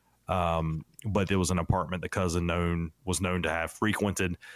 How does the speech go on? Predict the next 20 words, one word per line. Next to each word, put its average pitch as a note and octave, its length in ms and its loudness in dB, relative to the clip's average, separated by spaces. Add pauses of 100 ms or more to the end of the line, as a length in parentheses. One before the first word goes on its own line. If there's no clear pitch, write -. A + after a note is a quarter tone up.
(220)
And G2 120 -2
so G#2 100 2
they G#2+ 100 4
go G#2+ 200 2
in F#2 80 0
here, F2+ 560 2 (500)
and F#2+ 100 0
we've G2 140 2
got F#2 160 -2
Mister A2 340 2
Locke, F2 420 0 (140)
who F#2 180 4
is D#2+ 160 2
on G2+ 160 2
his A2+ 160 2
couch F2 400 0
with F#2+ 160 2
a F#2 60 2
gun, F2 300 0
asleep F2+ 540 2